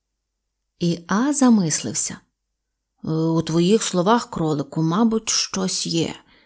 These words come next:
сказав він нарешті. «Я і справді нехтував вашим товариством. Треба мені більше крутитися на людях. Треба відповідати на візити».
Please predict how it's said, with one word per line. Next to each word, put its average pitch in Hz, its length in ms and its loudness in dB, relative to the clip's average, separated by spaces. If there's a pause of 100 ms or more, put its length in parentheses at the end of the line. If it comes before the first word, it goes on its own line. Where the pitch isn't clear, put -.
(140)
сказав 196 480 2
він 165 160 0
нарешті. 190 580 -2 (920)
«Я 180 300 -2
і 269 100 4
справді 254 720 0
нехтував 185 720 0
вашим 185 420 0
товариством. 185 840 0 (580)
Треба 185 300 2
мені 180 240 2
більше 180 300 0
крутитися 175 600 -2
на 175 160 2
людях. - 560 -4 (400)
Треба 175 300 2
відповідати 175 800 0
на 190 120 2
візити». 202 640 -2